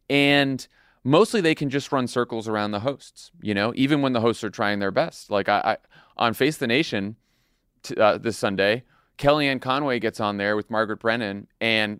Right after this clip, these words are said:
just lies for ten minutes straight. Nothing that she says resembles the truth at all. And because Brennan's trying to get through all of her questions, you know, she doesn't stop and correct everything. And so these people figure, "Well,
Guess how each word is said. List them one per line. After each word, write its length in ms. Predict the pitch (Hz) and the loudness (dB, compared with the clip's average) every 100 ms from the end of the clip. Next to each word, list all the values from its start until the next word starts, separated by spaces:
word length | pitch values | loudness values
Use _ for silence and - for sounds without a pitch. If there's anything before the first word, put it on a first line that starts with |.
| - | -8
just 260 | 156 - | -8 -8
lies 640 | 117 120 117 117 117 - - _ | 0 2 4 2 0 -8 -20 _
for 160 | - 120 | -6 -6
ten 300 | - 131 120 | -4 -6 -4
minutes 260 | 117 113 - | -4 -6 -4
straight. 400 | 120 104 104 104 | 2 4 2 0
Nothing 460 | 117 123 131 123 | 2 2 0 -4
that 120 | 117 | -6
she 120 | - 113 | -8 -6
says 480 | - 104 95 - - _ - | 0 0 0 -6 -20 _ -6
resembles 420 | 95 104 101 98 | -2 0 -2 -4
the 80 | 101 | -6
truth 260 | 107 95 | -6 -2
at 80 | 104 | 2
all. 320 | 92 92 92 - - _ - | 4 6 2 -4 -20 _ -2
And 280 | 127 127 123 | 2 4 4
because 480 | 117 - 123 117 104 | 0 2 4 4 0
Brennan's 480 | - 123 120 120 117 | 2 2 4 -2 -2
trying 180 | 131 117 | -2 -2
to 80 | |
get 160 | 110 110 | 0 -2
through 180 | 123 113 | 2 4
all 120 | 110 | 4
of 80 | 107 | 2
her 80 | 110 | -2
questions, 720 | - 143 - 120 113 127 - _ _ _ - | 0 0 0 -6 -6 -10 -16 _ _ _ -4
you 80 | 151 | 0
know, 80 | |
she 160 | 127 131 | 2 4
doesn't 260 | 120 120 - | 4 2 0
stop 320 | - 113 117 | 4 4 4
and 140 | 117 | -2
correct 280 | - 117 - | 2 2 2
everything. 520 | 117 107 98 104 113 | 0 -2 -2 -4 -2
And 120 | 107 | -4
so 160 | - 113 | -2 0
these 160 | 104 101 | 0 -4
people 220 | 120 107 | -6 -6
figure, 340 | - 107 104 | -4 -4 -2
"Well, 320 | 113 131 165 | 2 4 2